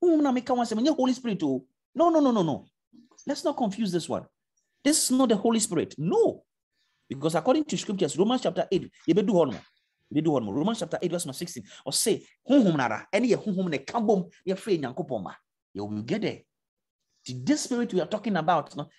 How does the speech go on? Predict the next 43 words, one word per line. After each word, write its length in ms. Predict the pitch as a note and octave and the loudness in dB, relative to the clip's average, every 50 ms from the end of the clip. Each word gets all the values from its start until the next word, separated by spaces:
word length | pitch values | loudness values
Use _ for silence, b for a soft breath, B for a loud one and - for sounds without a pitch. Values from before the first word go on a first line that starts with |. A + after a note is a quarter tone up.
| b - | b -2
ɛnyɛ 200 | G#3 G3+ G3+ G3 E3+ | 0 2 2 2 2
the 80 | D3+ | 2
Holy 260 | C3+ - F#3 G3+ G3+ | 4 4 4 4 2
Spirit. 320 | F#3+ - E3 E3+ E3 - E3 | 0 0 -2 -2 -2 -2 0
No. 440 | G3 D4+ G4 G#4 - B2 - - - _ _ _ _ _ _ _ _ - - - _ _ _ _ _ _ _ _ - | 0 2 2 2 0 -2 -4 -10 -18 _ _ _ _ _ _ _ _ -20 -20 -20 _ _ _ _ _ _ _ _ 0
Nipa 260 | G3 C4 - C#4+ B3+ | 0 2 4 2 2
bi 80 | A3+ | 2
awɔ 320 | A#3 A#3 B3 A#3+ F3+ D3 E3 | 2 2 2 2 2 2 0
honhom. 300 | F#3+ F#3 D3 G#2+ F#2 - _ _ _ _ _ | -2 -6 -6 -10 -14 -16 _ _ _ _ _
Yahweh 240 | - - G3+ G#3+ D#3+ D3+ | -4 -2 -2 -2 -2 -4
so 180 | D#3 - G3 F3+ | -4 -2 -2 0
wɔ 100 | D3 C3 | -2 -2
ne 60 | A2+ | -2
honhom 300 | C3 D#3+ D3+ C3+ C3+ C#3 | -2 -2 -2 0 -2 -2
wɔ 100 | A#2 F#2+ | -2 -4
hɔ. 140 | F#2 F2+ - _ _ _ _ - | -4 -8 -14 _ _ _ _ -12
Ti 100 | - B2 | -4 0
Yahweh 220 | D#3+ A3+ B3 G3 | 2 4 4 4
honhom 320 | E3+ F#3 G3+ F#3+ F#3+ F3+ E3 | 4 2 2 2 2 0 -2
ne 80 | C#3+ | -4
ba 240 | B2 A2+ A#2+ F#3 G3 | -4 -4 -4 -4 -2
wo 180 | E3+ D#3+ D#3+ D#3 | 0 0 -2 -2
so 220 | D#3 - F3+ E3+ | -2 -4 -4 -4
a, 160 | C3+ A2 b b b b - | -4 -4 b b b b -12
ti 80 | A#2 C3 | -4 -2
Yahweh 200 | G3+ A#3+ A3 F3+ | 0 0 0 0
honhom 240 | E3+ G3 F#3 F#3 F3+ | -2 -2 -2 -2 -2
ne 100 | D3 C3+ | -2 -4
yɛ 140 | - - | -4 -6
qualify 480 | - - B3+ B3+ B3 A#3 - - C4 A#3 | -2 0 2 2 2 2 0 0 0 0
ne 120 | A3 G#3+ | -2 -2
yɛfrɛ 220 | G#3 G#3 - A#3+ A3 | -6 -6 -6 -6 -6
ne 60 | - | -6
sɛ 240 | - - F#3 C#3 - | -4 -4 -6 -4 -2
Holy 220 | - G3 G#3+ G#3 | 0 0 2 0
Spirit. 360 | G3 G3+ - F#3+ C3 - - - b b b b b | -2 -2 -4 -4 -4 -6 -10 -14 b b b b b
But 160 | - A2+ - | -14 -6 0
you 80 | C#3 E3+ | 2 2
also 180 | G3 G3 G#3+ F#3+ | 2 2 0 -2
have 160 | G3 F#3+ F3+ | -2 -2 0
your 160 | D3 D3 F3 G#3+ | 2 4 4 4
own 80 | G#3+ | 2
spirit. 360 | - - B3 G3+ - - - | 0 -2 -4 -4 -4 -6 -12